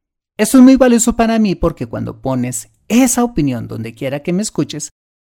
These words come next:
hace que el algoritmo de dicha aplicación sugiera a más personas escuchar el programa y hace que Consejo Financiero pueda llegar a muchas más personas.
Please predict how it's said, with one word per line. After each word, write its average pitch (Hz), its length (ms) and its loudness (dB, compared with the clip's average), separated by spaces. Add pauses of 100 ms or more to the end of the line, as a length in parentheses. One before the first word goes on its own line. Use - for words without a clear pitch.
(140)
hace 269 340 -2
que 262 100 -4
el 254 100 0
algoritmo 202 840 0
de 120 340 -10
dicha 131 280 -8
aplicación 180 500 -4
sugiera 143 560 -6
a - 120 -16
más 127 400 -8
personas 151 600 -4
escuchar 139 460 -10
el 120 140 -10
programa 175 580 -4 (280)
y 247 120 4
hace 233 280 4
que 202 140 -2
Consejo 127 360 -6
Financiero 165 640 -4
pueda 160 360 -2
llegar 165 360 -6 (280)
a 131 160 -10
muchas 269 800 0
más 135 480 -4
personas. - 640 -14